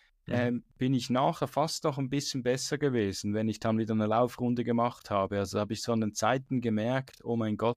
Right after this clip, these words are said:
Speaker 2: der Flow ist extrem gut, weil einfach der Körper sich komplett regenerieren konnte, anders als wenn man einfach einen, einen normalen Rest-Day macht oder zwei dazwischen,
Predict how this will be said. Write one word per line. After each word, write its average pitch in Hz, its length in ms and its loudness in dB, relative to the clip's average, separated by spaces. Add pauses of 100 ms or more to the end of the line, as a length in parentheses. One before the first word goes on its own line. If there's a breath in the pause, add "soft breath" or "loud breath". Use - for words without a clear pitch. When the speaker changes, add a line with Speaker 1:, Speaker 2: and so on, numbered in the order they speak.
Speaker 2:
der 107 100 -2
Flow 117 320 0
ist - 180 -4
extrem 107 480 -4
gut, 110 380 -4
weil 107 160 2
einfach 120 300 0 (600 soft breath)
der 101 80 -10
Körper 127 400 2
sich - 240 -8
komplett 113 720 -2 (220)
regenerieren 120 800 0
konnte, 135 640 -4
anders 127 420 0
als 117 200 2
wenn 113 120 2
man 107 180 2
einfach 110 320 -2
einen, 107 180 -4
einen 107 140 0
normalen 107 460 0
Rest-Day 127 520 0
macht 127 340 -2
oder - 180 -4
zwei 120 400 2
dazwischen, 123 680 -4